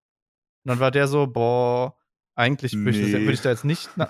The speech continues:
Speaker 2: <laughs>
Speaker 1: eigentlich hätte ich da jetzt so wenig Bock drauf, irgendwelche Randoms halt mir helfen zu lassen.“ Äh, aber er war so, „Aber, aber ja, komm, was soll's so.“ Und dann, äh, dann hab ich halt einfach mit Tweeday damals die E S L One Cologne für, für Nip gefilmt.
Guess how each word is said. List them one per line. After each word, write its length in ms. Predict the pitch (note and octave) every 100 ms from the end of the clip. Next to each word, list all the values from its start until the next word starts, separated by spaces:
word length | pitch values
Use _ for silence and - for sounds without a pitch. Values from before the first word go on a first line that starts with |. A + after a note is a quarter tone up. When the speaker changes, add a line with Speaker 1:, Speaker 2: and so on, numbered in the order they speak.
| -
Speaker 2:
<laughs> 260 | A#2 C#3 -
Speaker 1:
eigentlich 300 | C3+ E3 D#3+
hätte 100 | D3+
ich 60 | -
da 80 |
jetzt 120 | D#3+ -
so 60 | C#3+
wenig 360 | D3+ D#3 F#3+
Bock 160 | E3 F3
drauf, 180 | D#3+ D3+
irgendwelche 320 | D3 D3 C3+
Randoms 380 | B2 C3 E3+ E3
halt 180 | E3 D#3+
mir 100 | D#3
helfen 240 | C#3 E3+ F3+
zu 100 | E3+
lassen.“ 360 | D#3 - E3+ _ _ - - -
Äh, 40 | C#3
aber 400 | C3 B2+ C#3 C3+
er 60 | C3
war 140 | C3+
so, 120 | C3 C3
„Aber, 300 | C3+ C3 B2 - _ - -
aber 200 | C#3 C#3+
ja, 220 | D3 D3
komm, 380 | D3+ D3+ D3 C#3 _
was 260 | C3+ C#3
soll's 300 | C#3 C3 B2
so.“ 260 | - A2+ A2 - _ _ _ _ _ -
Und 280 | D3+ C#3+ C#3
dann, 240 | C#3 C#3
äh, 480 | C#3 C#3 C3+ C3+ G3 - D4+ -
dann 160 | E3 D3
hab 100 | D#3+
ich 120 | D#3
halt 100 | D3+
einfach 220 | D#3 E3
mit 180 | D#3 D3+
Tweeday 560 | - E3+ G3+ G3+ B2+ A#2
damals 320 | D3 D#3 D#3+
die 120 | - D#3+
E 40 |
S 160 | D#3+ E3
L 60 |
One 160 | C#3+ D#3
Cologne 320 | - D3 E3+ F#3
für, 220 | D3 C#3+
für 140 | -
Nip 240 | C#3+ G#3 -
gefilmt. 480 | B2 A#2+ G#2 A#2